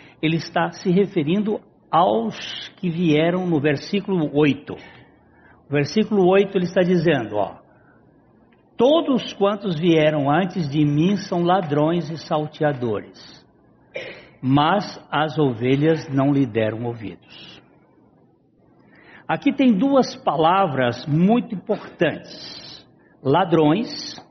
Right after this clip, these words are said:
vamos pegar a palavra ladrão. Ladrões. Esta palavra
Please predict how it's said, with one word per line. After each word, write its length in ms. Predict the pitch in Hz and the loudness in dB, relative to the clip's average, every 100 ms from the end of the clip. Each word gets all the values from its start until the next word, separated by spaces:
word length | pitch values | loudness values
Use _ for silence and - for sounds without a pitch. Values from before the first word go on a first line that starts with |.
| _ _ _ | _ _ _
vamos 320 | 139 135 139 - | -2 0 0 -2
pegar 400 | 156 143 143 165 | 0 2 2 2
a 40 | |
palavra 460 | 156 147 143 147 151 | 2 4 4 4 2
ladrão. 580 | 139 135 135 120 175 254 - _ _ _ _ _ _ _ _ _ _ _ _ _ _ _ - | 2 2 2 2 0 -8 -18 _ _ _ _ _ _ _ _ _ _ _ _ _ _ _ -6
Ladrões. 920 | 139 131 120 123 156 - - - - _ _ _ _ _ _ _ _ _ _ _ _ _ _ _ _ _ _ _ _ _ _ _ _ | -4 -2 0 -2 -4 -14 -20 -20 -20 _ _ _ _ _ _ _ _ _ _ _ _ _ _ _ _ _ _ _ _ _ _ _ _
Esta 300 | 160 165 214 | -2 0 -2
palavra 800 | 175 196 170 160 175 226 285 214 | 2 2 4 4 2 0 -2 -6